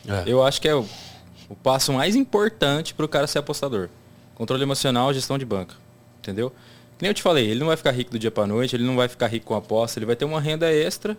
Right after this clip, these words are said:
Speaker 2: com apostas esportivas. E se o cara quiser ficar rico do dia pra noite, tem que ganhar na loteria, né? Não tem jeito. Então, assim, controle emocional, gestão de banca, pensamento de longo prazo. Eu acho que isso é fundamental pra qualquer apostador que tá iniciando, tá? É muito difícil ter isso, completamente difícil.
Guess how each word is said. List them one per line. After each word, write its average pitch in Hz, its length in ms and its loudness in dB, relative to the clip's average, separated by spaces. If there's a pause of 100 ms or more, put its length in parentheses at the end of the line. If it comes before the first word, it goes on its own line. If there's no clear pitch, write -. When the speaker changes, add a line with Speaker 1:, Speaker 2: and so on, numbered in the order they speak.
(120)
Speaker 2:
com 131 120 -2
apostas 120 280 0
esportivas. 165 680 -4 (320)
E 175 60 -12
se 175 100 -6
o 175 40 -4
cara 156 160 2
quiser 139 220 0
ficar 127 200 -4
rico 120 160 -8
do 117 80 -8
dia 110 140 -4
pra 123 160 -2
noite, 123 240 -2
tem 135 100 -4
que 127 60 -12
ganhar 131 180 2
na 127 80 -2
loteria, 135 420 -2
né? 92 140 -8 (140)
Não 98 80 -8
tem 120 160 -4
jeito. 107 240 -6 (340)
Então, 135 100 0
assim, 131 200 -2
controle 151 420 0
emocional, 135 580 -2
gestão 127 320 -4
de 143 80 -6
banca, 123 460 -2 (380)
pensamento 120 400 -2
de 120 80 -8
longo 123 200 -2
prazo. 98 540 -4
Eu 101 140 -4
acho 107 160 -4
que - 60 -10
isso - 100 -2
é 110 40 0
fundamental 131 800 -2
pra 117 160 -4
qualquer 117 600 0
apostador 104 520 -6
que - 60 -20
tá 107 100 -6
iniciando, 104 600 -8 (320)
tá? 110 240 -2
É 117 80 0
muito 160 360 0
difícil 175 640 0
ter 127 240 2
isso, 123 500 -2
completamente 135 580 -4
difícil. 117 440 -6